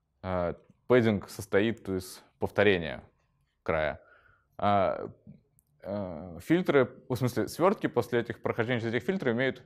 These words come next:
одинаковые размеры все. Дальше мы берём вот эти тензоры, просто конкатинируем, получаем большой тензор. И дальше с ним работаем. Это позволяет нам, э,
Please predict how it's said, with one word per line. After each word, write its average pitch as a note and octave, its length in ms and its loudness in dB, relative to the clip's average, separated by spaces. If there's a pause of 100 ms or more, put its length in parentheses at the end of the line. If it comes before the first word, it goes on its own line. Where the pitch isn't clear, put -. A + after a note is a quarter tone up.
одинаковые G2+ 500 0
размеры F2 380 2
все. - 220 -14 (760)
Дальше B2+ 320 4
мы G#2 120 6
берём C#3+ 520 4 (380)
вот G2 140 4
эти G2+ 160 6
тензоры, D3 400 4
просто A#2 340 2
конкатинируем, B2 680 2
получаем G#2+ 440 0
большой G2 260 -2
тензор. F2 300 -6 (1400)
И - 60 -6
дальше A#2 240 2
с - 80 -14
ним G2 120 -2
работаем. E2+ 560 -4
Это C3 220 6
позволяет B2 640 4
нам, A#2+ 320 2 (460)
э, G2 1040 2